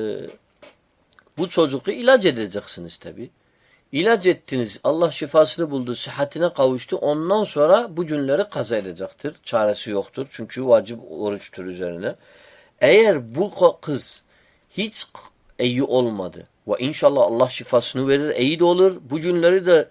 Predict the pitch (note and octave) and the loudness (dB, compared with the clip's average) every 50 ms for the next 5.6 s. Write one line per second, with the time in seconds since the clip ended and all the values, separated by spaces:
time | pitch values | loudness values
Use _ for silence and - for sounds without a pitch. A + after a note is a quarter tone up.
0 | _ _ _ - D3 G#3 G#3+ - - F3 E3+ C#3 D3+ E3 D3+ D#3+ D#3 D#3 D#3+ F3+ | _ _ _ -2 0 0 0 2 2 0 0 0 0 -6 -4 -4 -4 0 4 6
1 | F#3 F#3+ F#3+ - C#3 B2 C3+ D3 C3+ A#2+ G#2+ G2+ F#2+ F#2 F2+ F2 - F2+ E2+ E2 | 6 6 4 0 0 4 6 6 6 6 4 2 -2 -2 -6 -10 -8 -8 -8 -10
2 | E2 E2 E2+ _ _ - D#3+ D3+ - - C3 C3 A#2+ A#2 A2+ A2+ - - A2+ A2 | -10 -14 -20 _ _ -10 -8 -8 -8 -6 -6 -4 -2 -2 -4 -4 -6 -8 -10 -8
3 | G#2+ G2+ F#2+ F2+ F2+ F2 _ - F#2 F2+ F2+ F2 - F2 E2+ E2 D#2+ F#2+ - _ | -6 -6 -6 -6 -6 -10 _ -14 -14 -14 -14 -12 -8 -8 -8 -8 -8 -12 -14 _
4 | - - D3 D#3+ D3 G#2 - _ - _ _ _ _ _ - A#2+ A#2+ C#3 E3+ F3+ | -6 -2 0 2 0 0 -2 _ -20 _ _ _ _ _ -4 -2 -2 2 2 4
5 | F#3 F3+ E3 D3+ C3+ A#2 G#2 F#2 G2+ A2 B2 | 4 4 4 2 2 0 -2 -2 -6 -12 -12